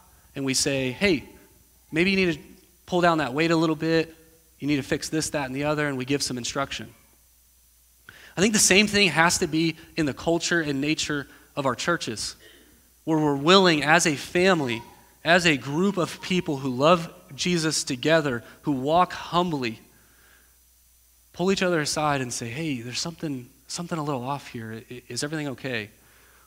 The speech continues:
Or, "Hey, I've seen kind of this going on. You know, I'm not sure that that really models what it sh-, what it, what it means to be a Christian."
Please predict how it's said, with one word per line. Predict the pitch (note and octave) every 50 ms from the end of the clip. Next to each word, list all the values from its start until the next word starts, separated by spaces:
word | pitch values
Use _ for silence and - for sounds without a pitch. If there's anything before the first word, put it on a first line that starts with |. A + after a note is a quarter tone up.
| _ -
Or, | C#3 B2+ A#2+ A#2 A2+ A2 - - -
"Hey, | D3 D#3 C#3+
I've | C3 B2+
seen | - - E3 E3 D3
kind | D#3+ D#3 C#3+
of | C#3+ B2+
this | C#3 C#3 -
going | - C#3+ C3+ C3+ C3
on. | C3 C3+ C3+ C3+ C3+ C3 B2+ - - _ _ _ _ _ _ _ _ _ _ _
You | - B2+ B2
know, | A#2+ A2+ A2 A2 A2 -
I'm | A#2+ B2 A#2+ C3+
not | D3 C3+
sure | - - - D3+
that | C3+ C3 B2
that | - C3 A#2+
really | B2 C3 C3 B2+
models | A#2 A#2 A#2 A#2 A#2+ A#2+ A2+ A2 G#2+ - - - - - _ _ _ _ _ _ _ _ _ _ _ _ _ _ _ _
what | C#3 B2+ A#2
it | A2+
sh-, | - -
what | B2+ B2 B2 A#2+
it, | A2+ A#2
what | B2 B2+ A#2+
it | A#2+
means | A#2+ A#2+ A2+ A#2
to | A#2
be | A#2 A2+
a | -
Christian." | - B2 A2+ - - A2 G#2+ A2